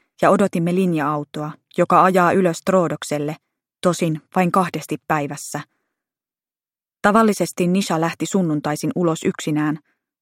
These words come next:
mutta tuolloin hän päätti ensimmäistä kertaa lähteä minun ja Alikin mukaan. Voi miten kaunista vuorilla olikaan. Syksyinen usva hiveli saniaisia ja mäntyjä ja tammien vääntyneitä runkoja.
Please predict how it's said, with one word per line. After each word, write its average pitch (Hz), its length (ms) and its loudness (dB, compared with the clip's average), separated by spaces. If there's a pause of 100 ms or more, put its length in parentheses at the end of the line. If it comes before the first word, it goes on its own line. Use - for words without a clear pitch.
(200)
mutta 180 240 0
tuolloin 160 440 4
hän 175 180 -2
päätti 180 340 2
ensimmäistä 156 560 -2
kertaa 156 480 -2
lähteä 160 360 -2
minun 175 300 0
ja 170 180 4
Alikin 156 300 0
mukaan. 147 520 -4 (1800)
Voi 196 140 6
miten 180 260 2
kaunista 165 520 2
vuorilla 156 400 2
olikaan. 147 520 -2 (1300)
Syksyinen 170 540 2
usva 180 460 -4
hiveli 170 320 2
saniaisia 147 760 -2 (200)
ja 180 60 2
mäntyjä 165 520 -2 (280)
ja 185 100 2
tammien 165 440 2
vääntyneitä 156 580 -2
runkoja. 151 480 -4